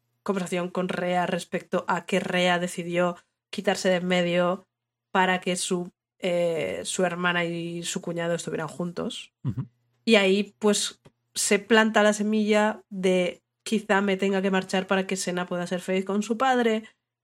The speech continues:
Speaker 1: que la abandonó.
Speaker 2: Hmm.
Speaker 1: No me gustan
Speaker 2: Claro.
Speaker 1: nada este tipo de, de, de tramas. No por, no por mi pasado, eh, de infancia, que me la suda,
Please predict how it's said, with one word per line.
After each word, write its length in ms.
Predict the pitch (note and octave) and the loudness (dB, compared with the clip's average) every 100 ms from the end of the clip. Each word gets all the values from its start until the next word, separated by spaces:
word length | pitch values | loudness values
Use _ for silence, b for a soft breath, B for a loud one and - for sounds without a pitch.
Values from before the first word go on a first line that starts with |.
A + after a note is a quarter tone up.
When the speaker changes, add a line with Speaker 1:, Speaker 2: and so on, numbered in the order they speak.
| _ _ _ _ _ _ _ | _ _ _ _ _ _ _
Speaker 1:
que 160 | E3+ E3 | -6 -2
la 140 | D#3+ | -2
abandonó. 580 | D#3 D#3 E3+ G3 C4 - _ _ _ _ _ B2 | -2 -4 -2 -2 -2 -6 _ _ _ _ _ -6
Speaker 2:
Hmm. 140 | F2+ - _ _ _ _ _ _ _ _ _ _ _ _ | -6 -8 _ _ _ _ _ _ _ _ _ _ _ _
Speaker 1:
No 100 | C4 G4+ | 2 6
me 80 | A4+ | 6
gustan 280 | - A#3+ | 6 4
Speaker 2:
Claro. 20 | G3+ | 4
Speaker 1:
nada 180 | F3 | 0
este 180 | F3 F3+ | -2 -4
tipo 280 | E3 F#3 F3+ | -6 2 2
de, 440 | E3+ E3 E3 E3 _ _ - | 2 -2 -14 -14 _ _ -8
de, 680 | F3+ E3+ E3+ E3 D#3+ E3 E3+ | -6 0 0 0 -2 -4 -4
de 120 | D#3+ | -2
tramas. 580 | F3 E3 D#3+ D#3 - _ | 0 0 -2 -8 -14 _
No 160 | G3 A#3 | 2 4
por, 300 | D#4 C#4 - _ _ _ | 4 2 -2 _ _ _
no 200 | G#3+ G#3+ | 2 4
por 200 | C4 B3 | 6 6
mi 160 | A3 G#3+ | 4 4
pasado, 680 | G3+ G3 F#3+ F#3 F3 E3 - _ _ _ _ | 2 4 2 4 2 -2 -8 _ _ _ _
eh, 600 | F#3+ F3 E3+ E3 E3 - F#3+ | 0 2 2 0 -2 -6 0
de 120 | F#3 | 0
infancia, 460 | E3 E3 D#3 G3 A3+ | 2 -4 -4 -6 -4
que 60 | |
me 100 | G3+ | -4
la 60 | E3 | -4
suda, 420 | - E3 F#3 | -4 -6 -6